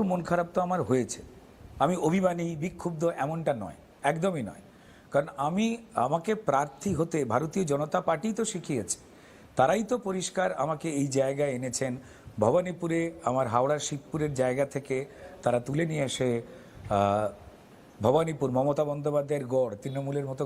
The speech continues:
গড়ের মতো এলাকায় ফেলেছেন। ইলেকশন চলাকালীন আমি তিন চারবার আক্রান্ত হয়েছি, ইলেকশনের পরেও জমিতে পড়েছিলাম এবং আমার জীবন জীবিকা নষ্ট করে দেওয়া হয়েছে। তারপরে আমার আন্দোলন, আমার প্রতিবাদ আরও সোচ্চার হয়েছে, আপনারা সবাই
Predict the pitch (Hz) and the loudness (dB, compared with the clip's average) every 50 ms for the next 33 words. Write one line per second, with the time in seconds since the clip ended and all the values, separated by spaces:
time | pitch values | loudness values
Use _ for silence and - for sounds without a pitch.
0 | 127 117 117 127 131 131 135 131 127 131 123 120 123 117 - 123 120 117 - - | 0 0 0 0 0 -2 -4 -4 -2 0 0 0 0 0 0 0 -2 -2 -6 -12
1 | - - - - - - - - - 131 139 156 160 - - 147 139 139 131 - | -18 -20 -20 -20 -20 -20 -16 0 2 4 4 4 4 2 2 2 0 0 -2 -8
2 | - - - - - - - - - - 135 160 180 175 - 190 185 170 - 156 | -16 -20 -20 -20 -20 -20 -20 -10 -4 0 2 2 2 2 2 0 0 2 2 2
3 | 143 147 147 - 160 156 156 160 143 127 139 143 139 139 - 139 143 143 139 - | 2 2 0 0 -2 -2 -2 -2 -2 -2 0 -2 -2 -2 -2 -2 -2 0 2 2
4 | 147 143 139 143 135 131 117 - - - 160 156 156 143 147 131 139 135 - 151 | 2 2 2 2 2 2 0 0 0 0 0 0 0 0 0 0 0 0 -2 -4
5 | - - 147 160 170 - - - 165 170 170 165 - 143 135 151 190 190 156 160 | -4 -2 0 0 0 0 0 0 0 0 -2 -2 0 0 2 2 2 0 0 -2
6 | 160 160 147 156 147 131 139 135 131 127 - 135 135 135 143 139 - - - - | -4 -2 -2 -2 -2 -2 -2 -4 -2 -2 -2 -2 -2 -4 -4 -8 -14 -18 -20 -20
7 | - - - - 143 185 214 208 202 185 196 196 160 135 160 170 180 185 165 170 | -18 -8 -2 0 2 2 4 4 4 2 2 2 0 -2 -2 -2 -2 -2 -4 -4
8 | 165 170 156 165 160 147 131 - - 156 151 147 147 139 135 139 135 123 113 127 | -6 -4 -2 -2 -2 -2 -4 -4 -6 -4 -2 -2 -2 0 0 0 0 0 -2 -4
9 | 123 120 - 127 123 - - - - - - - - - - 147 147 160 160 143 | -4 -4 -4 -6 -6 -6 -10 -18 -20 -20 -20 -20 -6 0 2 4 4 2 0 -2
10 | - 160 160 165 190 196 202 - - 143 156 165 165 175 - - 131 139 147 151 | -2 0 0 2 2 0 -2 -2 -2 -2 0 0 0 -2 -2 -2 -2 0 0 2
11 | 165 170 180 180 165 151 151 147 143 - 147 139 - 180 160 165 165 151 - - | 2 2 2 0 0 0 0 -2 -2 -2 -4 -4 -2 0 0 0 0 0 -4 -10
12 | - - - - 92 110 139 190 208 196 - - 175 147 - - 185 170 151 156 | -18 -14 -6 0 2 4 4 4 2 0 -2 -4 -6 -6 -4 -2 0 0 0 0
13 | 156 147 - - 165 170 - - - - - - 123 127 - 165 170 165 151 - | -2 -2 -2 -4 -4 -6 -8 -12 -20 -14 -4 -2 -2 0 0 0 0 0 0 0
14 | 151 160 165 | 0 0 0